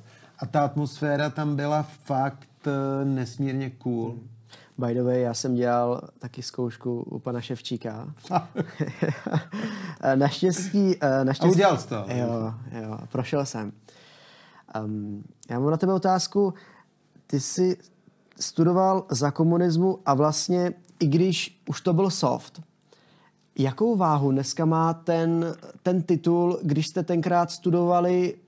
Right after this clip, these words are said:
Speaker 2: vlastně úplně něco jiného, než je teď?
Speaker 1: Za mě měl nulovou už tehdy.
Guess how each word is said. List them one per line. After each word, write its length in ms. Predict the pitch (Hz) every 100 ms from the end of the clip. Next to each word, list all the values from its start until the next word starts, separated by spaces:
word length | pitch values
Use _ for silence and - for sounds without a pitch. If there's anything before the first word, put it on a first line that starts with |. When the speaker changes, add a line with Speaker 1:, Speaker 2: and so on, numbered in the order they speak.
| -
Speaker 2:
vlastně 360 | 156 165 185
úplně 320 | - - 185 180
něco 260 | 185 196
jiného, 300 | 185 180 185
než 160 | 180 160
je 80 | 165
teď? 340 | 165 123 - _ _ _ -
Speaker 1:
Za 160 | 104 104
mě 180 | 113
měl 220 | 120 123 123
nulovou 400 | 117 117 113 135
už 160 | 139
tehdy. 460 | - 123 135 101